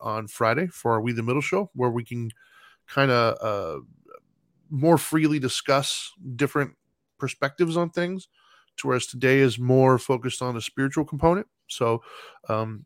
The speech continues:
if you are interested in hearing or even, uh, participating in that, uh, look for us on Friday. Uh, you can follow us on social media. He is at the Dope Doctor. I am at the Dharma Guy.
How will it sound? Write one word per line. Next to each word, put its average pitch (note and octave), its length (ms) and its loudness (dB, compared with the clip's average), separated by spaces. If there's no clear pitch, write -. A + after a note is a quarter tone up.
if C#3 180 -8
you C#3 100 0
are B2+ 100 2
interested C#3+ 540 -2
in A#2+ 140 -8
hearing C3+ 680 -2
or B2 200 -6
even, A#2+ 280 -8
uh, F2+ 240 -6
participating B2 840 -4
in A#2 140 -6
that, A2+ 260 0
uh, A2 180 0
look B2+ 220 0
for B2+ 180 0
us A2+ 100 -2
on A2+ 100 -4
Friday. B2 380 0
Uh, G#2 120 -2
you A2 140 -6
can A2+ 100 -12
follow B2+ 320 6
us A#2+ 80 2
on B2 100 -4
social B2 320 -4
media. C#3 460 0
He C3+ 140 0
is B2+ 160 -2
at A#2 180 -2
the B2 80 -10
Dope B2 220 -2
Doctor. B2 400 0
I A#2 100 0
am A2+ 140 -6
at B2 140 -2
the A#2 80 -12
Dharma A#2+ 300 -2
Guy. A#2+ 340 0